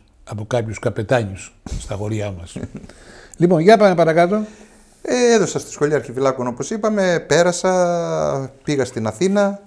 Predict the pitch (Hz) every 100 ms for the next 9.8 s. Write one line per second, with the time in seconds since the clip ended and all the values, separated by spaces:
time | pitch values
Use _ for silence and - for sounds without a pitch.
0 | - _ - - - - 226 202 - -
1 | 143 143 139 131 156 120 120 143 - 139
2 | - 123 120 117 117 110 107 110 110 101
3 | 95 71 60 _ _ _ _ _ _ _
4 | - 87 82 78 78 78 78 87 80 76
5 | - 73 73 80 98 156 196 208 202 -
6 | _ - - 110 98 - 165 185 226 214
7 | 214 120 117 202 226 240 - _ _ -
8 | 165 147 135 123 123 - 185 - - 147
9 | 165 156 147 131 131 120 180 226